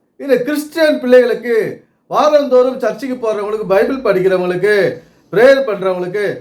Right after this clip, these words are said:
என்னென்ன சந்தேகம் வருது பாருங்க. "சினிமா பார்க்கலாமா?"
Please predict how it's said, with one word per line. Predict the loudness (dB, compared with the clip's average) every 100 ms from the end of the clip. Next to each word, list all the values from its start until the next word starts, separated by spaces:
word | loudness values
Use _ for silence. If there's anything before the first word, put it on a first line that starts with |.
| -14 -8
என்னென்ன | -4 0 0
சந்தேகம் | 0 2 2 2
வருது | 0 0
பாருங்க. | 0 -2 -4 -10 _ _ -10
"சினிமா | -4 0 2
பார்க்கலாமா?" | 2 0 -2 -2 -2 0 -2 -2